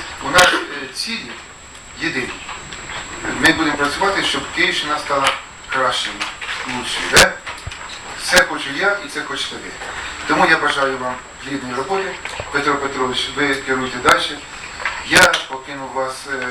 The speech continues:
на короткий час, тому що, е, в мене, е, колегія облдержадміністрації, приїхали голови райдержадміністрації, мери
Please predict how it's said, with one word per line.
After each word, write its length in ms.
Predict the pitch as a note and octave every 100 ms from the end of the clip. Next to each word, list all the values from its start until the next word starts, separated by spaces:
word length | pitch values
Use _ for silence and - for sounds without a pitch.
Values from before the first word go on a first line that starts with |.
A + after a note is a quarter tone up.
| B2
на 180 | B2+ B2+
короткий 380 | B2+ B2+ C3 B2+
час, 220 | C3+ - -
тому 180 | C3 C3
що, 100 | C3+
е, 600 | B2+ - - - - B2
в 60 | B2
мене, 240 | C3 C3
е, 320 | B2+ - C3 -
колегія 380 | C3 C3+ C3 C3
облдержадміністрації, 1200 | C3 B2+ - B2+ - C#3 C3 C3+ - F3+ - G#2+ - - - -
приїхали 380 | C3 C3 C3+ C3 C3
голови 280 | C3 B2+ B2+ B2+
райдержадміністрації, 1000 | B2 B2 - B2 C3 - C5+ - - - - - C3
мери 240 | C3+ C3